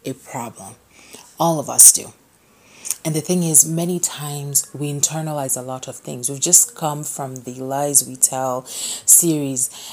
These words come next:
and we internalize a lot of these things. So when we're talking about love,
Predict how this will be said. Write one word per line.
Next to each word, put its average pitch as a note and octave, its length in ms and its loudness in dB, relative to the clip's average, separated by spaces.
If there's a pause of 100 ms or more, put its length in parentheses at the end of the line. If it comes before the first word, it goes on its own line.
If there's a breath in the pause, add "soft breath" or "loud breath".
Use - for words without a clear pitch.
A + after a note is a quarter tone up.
(140 loud breath)
and D3 480 -2 (960)
we D#3+ 240 4
internalize D3 960 0
a D3+ 80 -2
lot D3 240 -6
of C3+ 100 -12
these C3+ 220 0
things. - 500 -4 (340 loud breath)
So - 180 6
when F3 100 2
we're F3 100 2
talking F#3+ 400 -2
about D3+ 260 -4
love, - 440 -8